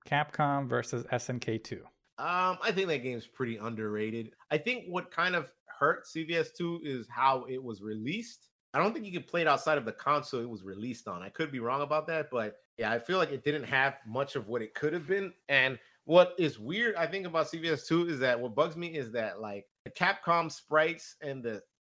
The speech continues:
Speaker 2: S N K sprites are, like, kind of off. You know what I mean? Like,
Speaker 1: Yeah.
Speaker 2: I don't think they're, they, they don't seem like they're part of the same game. And I think that kind of hurts it when it comes to, like, visually. But, like, I, I would say it's probably underrated. It just has, has,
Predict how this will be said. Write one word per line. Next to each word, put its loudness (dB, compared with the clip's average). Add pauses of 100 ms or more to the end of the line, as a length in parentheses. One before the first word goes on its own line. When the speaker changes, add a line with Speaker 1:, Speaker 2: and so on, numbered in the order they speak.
(180)
Speaker 2:
S -4
N -4
K -2
sprites -2
are, -4
like, -6
kind 0
of -6 (220)
off. 0 (180)
You -6
know 2
what 4
I 2
mean? -4
Like, 0
Speaker 1:
Yeah. 0 (880)
Speaker 2:
I 2
don't 2
think -4
they're, -4
they, 0
they 4
don't 0
seem -4
like -4
they're -6
part 6
of -4
the -6
same -6
game. -8
And -10
I -4
think -10
that -6
kind -6
of -8 (560)
hurts -6 (140)
it -4
when -8
it -14
comes -6
to, -4
like, -2
visually. -6
But, -2
like, -10 (400)
I, 4
I 6
would 0
say 2
it's -2
probably 2
underrated. 0
It -6
just -4
has, 0
has, 0